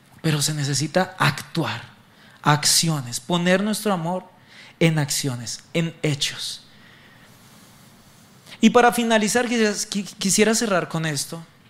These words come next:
Y es que he visto que mucha-, todos nosotros decimos: "Pero, pero ¿cuándo va a cambiar la situación en nuestro país? ¿Cuándo va a cambiar la situación en, en, en nuestra ciudad?".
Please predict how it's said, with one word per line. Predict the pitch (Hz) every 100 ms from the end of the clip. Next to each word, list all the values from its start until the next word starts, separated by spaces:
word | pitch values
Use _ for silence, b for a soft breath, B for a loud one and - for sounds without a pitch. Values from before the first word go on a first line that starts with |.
| _ _ - B B -
Y | 220
es | 220
que | 247 -
he | 240
visto | 240 262 - 240
que | - 196 160 - - _ -
mucha-, | 202 220 254
todos | - 240 233 226
nosotros | 226 202 196 196
decimos: | 196 185
"Pero, | - 190 - -
pero | - 196
¿cuándo | 202 202 233 214
va |
a | 214
cambiar | 226 226 226
la | 214
situación | 233 208 196 202
en | 196
nuestro | 202 - 185
país? | 175 175 208 196
¿Cuándo | 196 196
va |
a | 190
cambiar | 208 202
la | 196
situación | 214 196 190 190
en, | 196 196 -
en, | 196 190
en | 190
nuestra | 180 - 175
ciudad?". | - 175 156 135